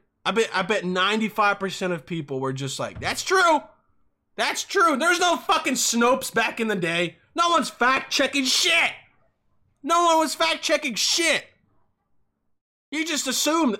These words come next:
"Oh, why would they lie to me? Oh, why would they lie?"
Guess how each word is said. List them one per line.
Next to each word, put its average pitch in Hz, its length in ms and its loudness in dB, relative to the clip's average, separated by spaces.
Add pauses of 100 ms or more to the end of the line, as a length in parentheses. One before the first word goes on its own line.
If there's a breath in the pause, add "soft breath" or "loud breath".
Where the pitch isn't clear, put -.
(120)
"Oh, 330 220 2
why 190 260 2
would 277 160 2
they 285 100 2
lie 370 320 2
to 320 120 -4
me? 349 540 -4
Oh, 403 240 2
why 466 220 2
would 494 120 4
they 466 100 2 (420)
lie?" - 80 -20